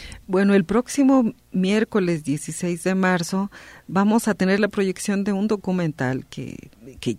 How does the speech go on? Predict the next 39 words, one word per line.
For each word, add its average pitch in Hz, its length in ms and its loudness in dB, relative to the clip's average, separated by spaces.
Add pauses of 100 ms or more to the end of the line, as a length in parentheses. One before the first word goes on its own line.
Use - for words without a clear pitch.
bueno, 151 240 0
ya 143 160 0
ha 139 40 -2
sido 160 240 -4
presentado, 170 680 0
pero 143 240 -2
a 139 60 0
la, 139 100 0 (160)
pero 160 300 4
no 170 240 2
se 185 100 -4
ha 175 60 -2
presentado 180 480 -2
en 170 80 -2
este 170 240 -4
contexto 170 560 -6
de 165 140 -2
diálogo 165 440 0
con 165 240 -2
las 165 140 0
mujeres, 165 560 -2 (600)
que 196 120 0
se 196 100 2
llama 214 240 4
justo 240 300 0
El 226 80 0
silencio 196 480 0
de 190 80 0
las 175 180 -2
mujeres 196 580 -4
y 160 140 -8
que 175 140 -4
reúne 180 380 0
testimonios 180 880 0
de 165 80 2
migrantes 170 640 0
potosinas 165 720 -4
a 156 80 -2
Chicago, 175 540 -4